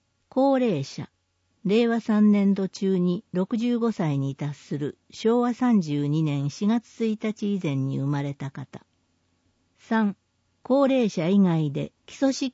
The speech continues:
患をお持ちの方や、高齢者施設等で従事されている方。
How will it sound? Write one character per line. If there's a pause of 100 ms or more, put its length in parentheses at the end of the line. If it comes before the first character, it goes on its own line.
(100)
患
を
お
持
ち
の
方
や、 (260)
高
齢
者
施
設
等
で
従
事
さ
れ
て
い
る
方。